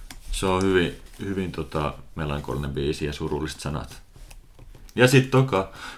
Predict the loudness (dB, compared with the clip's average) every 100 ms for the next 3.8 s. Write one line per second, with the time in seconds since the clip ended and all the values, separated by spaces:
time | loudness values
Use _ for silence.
0 | 2 4 4 0 4 6 8 8 8 6
1 | 4 2 0 0 2 2 4 4 2 0
2 | 0 0 -2 -4 -4 -2 0 0 0 -2
3 | -4 -4 -4 -4 -4 -4 -4 -6